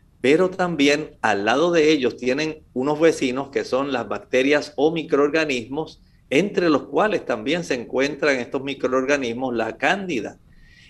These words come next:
Y este vecino es un vecino muy oportunista, espera que usted esté débil. Mientras no haya un policía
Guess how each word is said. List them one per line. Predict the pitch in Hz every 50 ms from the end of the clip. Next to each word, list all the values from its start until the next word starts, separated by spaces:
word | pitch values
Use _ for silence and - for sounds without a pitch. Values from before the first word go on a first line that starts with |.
| - -
Y | - 156 202 233 226 - -
este | 147 143 - 185 185
vecino | 185 190 175 - - 156 147 151 160 180 185 175 - - - - - - - _ _ -
es | 135 156 185 180 180 -
un | 139 147 147
vecino | 160 160 156 - 160 160 165 156
muy | 135 120 127 135 147
oportunista, | 143 143 147 143 143 143 - 147 151 175 202 190 - - - 123 - - - -
espera | 107 110 104 - - - - - - - - 139 147 151 151 156 156 156 156 156 156 160 156 156 - -
que | - 117 117 117 113
usted | 110 110 - - - 123 127 131 135 131 -
esté | 117 117 110 - - _ _ - 131 131 127
débil. | - - - - 135 143 151 151 139 127 110 98 - - - - _ _ _ _ - - - - -
Mientras | 123 139 143 143 143 143 135 - 139 139 135 131 131 127 - - - - - -
no | 123 139 151 170
haya | 180 175 185 175
un | 170 170 170 170
policía | 165 156 151 - - - - _ - - 135 120 - - - 160 165 151 120 113 113 110 -